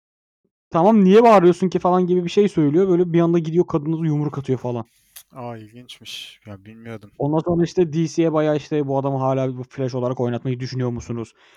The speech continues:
Speaker 1: Eğer oynatırsanız sizi boykot ederiz." falan filan diye bayağı şeyler, tepkiler vardı.
Speaker 2: Abi, yani, D C'nin de başına gelmedik kalmadı şimdi yani. "Bir sinematik evren yapalım." dediler.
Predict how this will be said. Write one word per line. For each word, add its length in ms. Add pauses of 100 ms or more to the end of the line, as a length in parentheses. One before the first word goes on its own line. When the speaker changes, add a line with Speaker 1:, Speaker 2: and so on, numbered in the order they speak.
(480)
Speaker 1:
Eğer 200
oynatırsanız 640
sizi 320
boykot 360
ederiz." 280
falan 240
filan 320
diye 180
bayağı 380 (120)
şeyler, 280
tepkiler 360
vardı. 380 (440)
Speaker 2:
Abi, 420
yani, 280 (100)
D 120
C'nin 320
de 140
başına 320
gelmedik 540
kalmadı 440
şimdi 320
yani. 420
"Bir 240
sinematik 560
evren 480
yapalım." 480
dediler. 500